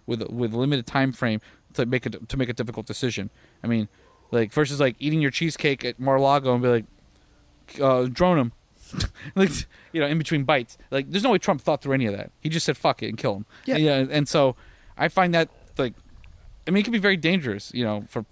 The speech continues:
Speaker 1: you know, I
Speaker 2: I,
Speaker 1: always think
Speaker 2: no,
Speaker 1: about the
Speaker 2: I,
Speaker 1: red button.
Speaker 2: sure,
Speaker 1: Yeah.
Speaker 2: sure, I'm with you on that. I just, his policies, though, are
Speaker 1: And I think
Speaker 2: so
Speaker 1: it'd be fine to put him in the Middle East as well.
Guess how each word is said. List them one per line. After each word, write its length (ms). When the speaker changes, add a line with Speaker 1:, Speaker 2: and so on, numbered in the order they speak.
Speaker 1:
you 160
know, 140
I 60
Speaker 2:
I, 60
Speaker 1:
always 180
think 100
Speaker 2:
no, 60
Speaker 1:
about 60
the 20
Speaker 2:
I, 60
Speaker 1:
red 120
button. 480
Speaker 2:
sure, 320
Speaker 1:
Yeah. 60
Speaker 2:
sure, 260
I'm 120
with 180
you 80
on 100
that. 160
I 80
just, 220
his 240
policies, 560
though, 380
are 80
Speaker 1:
And 60
I 40
think 140
Speaker 2:
so 60
Speaker 1:
it'd 80
be 20
fine 140
to 40
put 140
him 80
in 40
the 60
Middle 160
East 140
as 80
well. 260